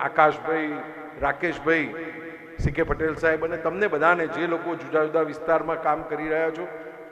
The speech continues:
અમને પણ ગુજરાતી હોવાનું ગૌરવ છે. પંદરેક જેટલા વિશિષ્ટ વ્યક્તિત્વ જેનું આજે સન્માન થવાનું છે, એમને પણ વંદન કરું છું. અને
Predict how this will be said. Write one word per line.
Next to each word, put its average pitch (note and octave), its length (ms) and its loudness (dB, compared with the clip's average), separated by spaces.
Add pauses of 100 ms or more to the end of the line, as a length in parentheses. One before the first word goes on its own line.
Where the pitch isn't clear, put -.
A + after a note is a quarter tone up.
અમને D#3 300 0
પણ E3 200 0
ગુજરાતી D3+ 500 2
હોવાનું D3+ 320 2
ગૌરવ C#3+ 380 0
છે. E3+ 140 -2 (460)
પંદરેક G3+ 500 4
જેટલા F#3 360 4
વિશિષ્ટ - 500 -4 (120)
વ્યક્તિત્વ F#3+ 540 -4
જેનું E3+ 320 0
આજે D#3 180 -2
સન્માન D3 420 -6
થવાનું C#3+ 380 -6
છે, C3+ 180 -6 (400)
એમને D3+ 280 -2
પણ E3 280 0 (220)
વંદન D#3 320 0
કરું D#3 260 -2
છું. F#3+ 180 -6 (440)
અને D#3+ 180 -2